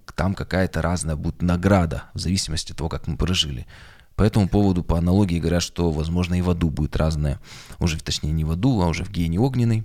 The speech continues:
потому что ад, он временен, это как камера предварительного заключения.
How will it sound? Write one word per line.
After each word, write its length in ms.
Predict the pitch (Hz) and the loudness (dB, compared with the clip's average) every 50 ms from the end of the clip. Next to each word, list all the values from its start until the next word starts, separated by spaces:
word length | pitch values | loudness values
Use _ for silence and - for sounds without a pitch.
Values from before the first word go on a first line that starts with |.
| - - | -6 -10
потому 180 | - - 65 - | -6 -6 -4 -4
что 180 | - - - - | -4 -8 -8 -2
ад, 200 | - 90 85 - | -2 -2 -2 -2
он 120 | 78 82 | -4 -2
временен, 480 | 87 90 90 87 87 92 104 117 127 123 | 0 2 4 4 6 6 6 4 4 2
это 180 | 110 90 104 107 | 0 0 0 -2
как 220 | - 90 - - | -4 -4 -10 -2
камера 320 | - 87 82 82 82 80 | -2 0 0 2 0 0
предварительного 680 | - - 82 78 - 80 92 95 - 101 110 110 104 101 | 0 -2 -4 -2 -2 -2 -2 -2 0 0 0 0 0 0
заключения. 680 | 101 104 - 110 110 104 - 123 117 113 113 113 110 | 0 0 0 0 -2 0 0 0 0 0 0 -2 -4